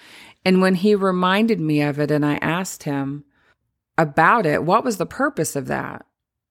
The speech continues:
I didn't get saved then. I didn't go in and tell anyone about you or that I had seen you. I didn't still know any more about you than I did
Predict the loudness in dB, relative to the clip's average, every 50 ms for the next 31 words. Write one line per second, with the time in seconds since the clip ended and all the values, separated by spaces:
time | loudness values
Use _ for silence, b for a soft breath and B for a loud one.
0 | _ _ _ 0 0 2 2 0 2 2 0 0 -2 -6 -10 -4 0 0 2 2
1 | 2 2 0 -2 -4 -4 -2 -2 0 0 0 0 -2 -2 -4 -4 -8 -10 b b
2 | b b b b b b b _ _ _ _ _ _ _ _ _ _ _ -2 2
3 | 2 2 2 2 0 0 2 2 0 0 -2 -2 -4 -6 -6 -4 -2 0 0 0
4 | 0 0 0 2 2 2 2 0 0 0 0 -2 0 -2 -2 -4 -6 -6 -2 0
5 | 2 2 2 2 2 2 0 2 2 2 2 0 0 -2 -4 -8 -4 -2 -2 0
6 | 0 0 0 0 2 0 0 0 -2 -4 -4 -6 -6 -8 B B B B B B
7 | B B B _ _ 0 2 4 4 2 2 0 -2 -2 -4 -8 _ _ _ _
8 | _ _ _ _ _ _ _ -16 -14 -14 -12 -2 0 2 2 4 2 2 2 2
9 | 4 2 2 0 0 -2 -2 -2 -2 -2 -2 -2 0 0 0 0 0 -2 -2 0
10 | 0 0 0 0 -2 -2 -2 -2 0 0 0 -2 0 0 -2 -2 -4 -2 0 2
11 | 2 4 4 4 4 2 2 0 -4 -8